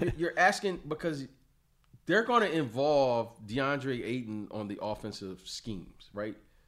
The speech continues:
Because he screens and rolls. I mean, that's what he does.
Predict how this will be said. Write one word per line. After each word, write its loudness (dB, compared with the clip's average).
Because -6
he -8
screens -4
and -4
rolls. 2
I -2
mean, -2
that's 0
what -2
he -6
does. -2